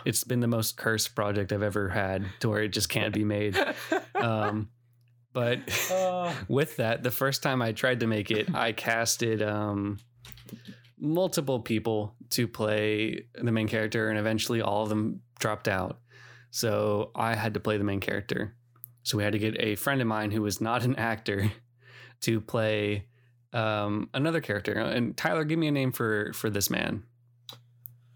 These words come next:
Speaker 2: Um, Richard.
Speaker 1: Richard. Rich-, that's a good name. So,
Speaker 2: Yeah.
Speaker 1: so Richard, Richard, he's a very intelligent man. He's a very, very well-spoken, intelligent man. And he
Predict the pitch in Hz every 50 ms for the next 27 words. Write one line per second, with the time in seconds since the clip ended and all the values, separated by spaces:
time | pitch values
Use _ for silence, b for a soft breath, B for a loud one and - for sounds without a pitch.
0 | B B B B B B _ _ - 240 254 254 262 262 254 254 254 254 254 247
1 | 254 240 220 214 180 139 - 151 147 139 139 143 135 143 147 139 117 110 101 B
2 | B B B 117 117 135 127 - - - 104 92 87 85 - - - 110 113 117
3 | 117 - 123 120 120 - - 98 95 104 113 113 110 107 101 101 101 95 92 -
4 | - 131 120 113 107 - B B B B 269 330 - 107 - 123 131 175 220 220
5 | - 214 190 175 160 147 - - 160 180 185 - 214 190 170 160 151 - 127 135
6 | 165 170 143 131 113 110 123 131 139 151 147 139 131 123 131 127 120 117 123 120
7 | 117 110 107 104 101 98 95 87 117 120 110 104 104 98 98 120 117 117 120 120
8 | 113 107 113 113 113 113 110 107 107 107 110 - - 123 113 110 - 113 110 104
9 | 107 - 107 107 104 110 110 - 107 104 101 101 104 98 - - _ _ _ _
10 | _ _ _ _ _ _ _ - - - - - - - B B B B B B
11 | B B - 127 123 120 117 113 127 131 123 123 123 123 123 123 123 127 123 -